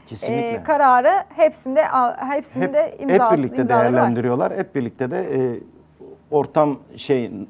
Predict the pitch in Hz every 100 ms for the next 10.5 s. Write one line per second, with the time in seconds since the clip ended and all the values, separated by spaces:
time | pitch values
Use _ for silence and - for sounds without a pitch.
0 | _ 117 117 92 - - 120 135 175 160
1 | 131 120 127 135 143 117 160 165 175 135
2 | 107 175 170 156 170 156 117 98 92 _
3 | _ _ _ _ _ - 143 165 147 131
4 | - - 117 - 139 180 156 170 170 147
5 | 143 139 - 104 95 98 127 139 - _
6 | _ _ _ _ _ - 135 139 143 170
7 | 151 - 151 135 120 131 139 131 113 131
8 | 135 147 143 - 143 139 - 147 131 113
9 | 139 139 - - 131 113 - - - 131
10 | 143 151 147 131 135